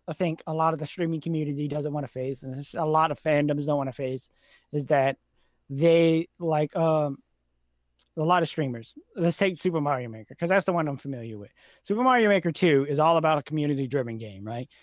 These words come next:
You make levels for Mario, you play them. Super Mario Maker is probably,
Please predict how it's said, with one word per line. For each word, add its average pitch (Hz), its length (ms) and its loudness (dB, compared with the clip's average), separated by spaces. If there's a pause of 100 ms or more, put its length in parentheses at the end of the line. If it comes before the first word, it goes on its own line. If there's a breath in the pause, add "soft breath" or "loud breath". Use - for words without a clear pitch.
(140 soft breath)
You 135 80 -6
make 165 240 2
levels 143 520 0
for 165 200 2
Mario, 127 500 2
you 143 140 -8
play 147 300 0
them. 110 220 -10 (560)
Super 196 240 2
Mario 185 300 6
Maker 151 280 0
is 143 100 -4
probably, 156 760 0